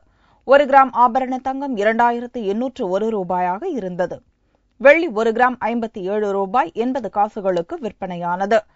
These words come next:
பார்வெள்ளியின் விலை ஐம்பத்து நான்காயிரத்து பதினைந்து ரூபாயாக இருந்தது.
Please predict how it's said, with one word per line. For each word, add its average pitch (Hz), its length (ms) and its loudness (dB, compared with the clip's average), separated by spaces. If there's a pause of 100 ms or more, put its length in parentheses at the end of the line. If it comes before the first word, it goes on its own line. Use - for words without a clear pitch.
(280)
பார்வெள்ளியின் 254 600 4
விலை 254 260 -4 (160)
ஐம்பத்து 285 480 0
நான்காயிரத்து 247 880 0
பதினைந்து 269 480 0
ரூபாயாக 196 560 0 (120)
இருந்தது. 175 500 -6